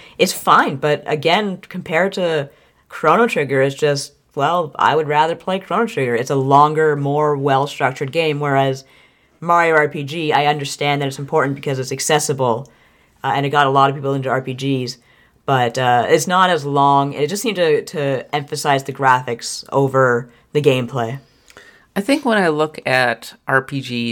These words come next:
Speaker 2: Gs as an entire category, I think you can get into trouble trying to pick the greatest of the R P Gs, 'cause there are,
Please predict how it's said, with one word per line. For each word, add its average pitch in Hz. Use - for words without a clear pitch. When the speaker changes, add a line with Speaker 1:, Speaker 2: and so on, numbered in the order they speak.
Speaker 2:
Gs -
as 123
an 135
entire 131
category, 87
I -
think 247
you 240
can 208
get 165
into 139
trouble 131
trying 135
to 135
pick -
the 147
greatest 139
of 127
the 120
R 117
P 120
Gs, 113
'cause 190
there 277
are, -